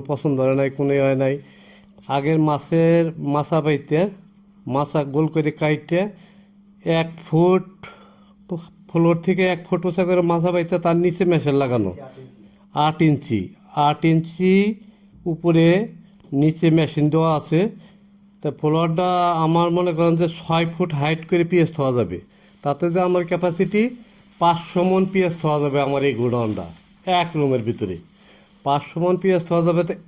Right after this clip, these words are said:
এই কারণে আমি মেশিন কিনলাম। এটা হলো বৈশাখ জ্যৈষ্ঠী মাস, আষাঢ় শ্রাবণ মাস, পেঁয়াজের খুব, খুব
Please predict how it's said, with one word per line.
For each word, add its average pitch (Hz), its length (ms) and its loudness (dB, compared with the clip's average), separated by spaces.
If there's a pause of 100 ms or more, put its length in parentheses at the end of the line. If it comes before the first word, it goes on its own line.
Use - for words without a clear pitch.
(100)
এই 233 80 0 (100)
কারণে 240 340 2
আমি 240 140 0
মেশিন 226 320 0
কিনলাম। 196 360 2 (1160)
এটা 208 260 2
হলো 208 240 2 (1080)
বৈশাখ 202 480 0
জ্যৈষ্ঠী 202 340 0 (120)
মাস, 131 220 2 (300)
আষাঢ় 196 320 -2
শ্রাবণ 208 420 2
মাস, 170 220 4 (800)
পেঁয়াজের 214 360 4 (100)
খুব, 190 260 4 (880)
খুব 208 120 0